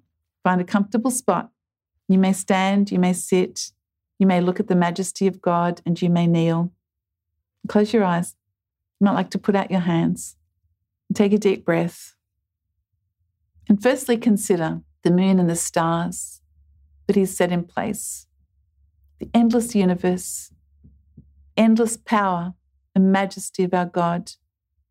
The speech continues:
And then consider you standing before him and the fact that he loves you,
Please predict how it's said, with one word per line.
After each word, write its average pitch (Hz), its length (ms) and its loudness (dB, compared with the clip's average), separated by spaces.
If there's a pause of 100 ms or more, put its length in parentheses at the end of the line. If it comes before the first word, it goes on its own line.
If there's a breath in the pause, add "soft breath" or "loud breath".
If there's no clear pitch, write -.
(160)
And 214 100 4
then 226 100 6
consider 240 360 -2
you 220 300 0
standing 202 500 -4
before 196 360 -4
him 185 220 -2
and 180 80 2
the 190 80 -2
fact - 280 -4
that 208 80 -6
he 196 100 -2
loves 208 580 -4
you, 165 400 -4